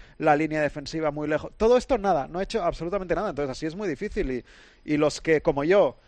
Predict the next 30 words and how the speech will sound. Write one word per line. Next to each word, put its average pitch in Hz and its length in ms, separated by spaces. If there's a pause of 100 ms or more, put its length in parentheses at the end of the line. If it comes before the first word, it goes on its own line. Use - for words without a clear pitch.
(120)
ensalzamos 160 640
la 180 80
figura 170 280
de 156 100
Xavi 175 340
cuando 120 560
las 117 160
cosas 139 300
iban 147 240
bien, 190 320 (280)
ahora 120 420
hay 156 100
que 139 100
ser 139 140
justos 160 420
y 123 300
apuntar 117 480
también 147 240
al 143 80
banquillo 143 420
y 185 40
a 147 40
lo 123 80
que - 60
está 135 140
haciendo 131 280
Xavi. 165 240 (260)
Y 226 180
los 196 280
que, 135 320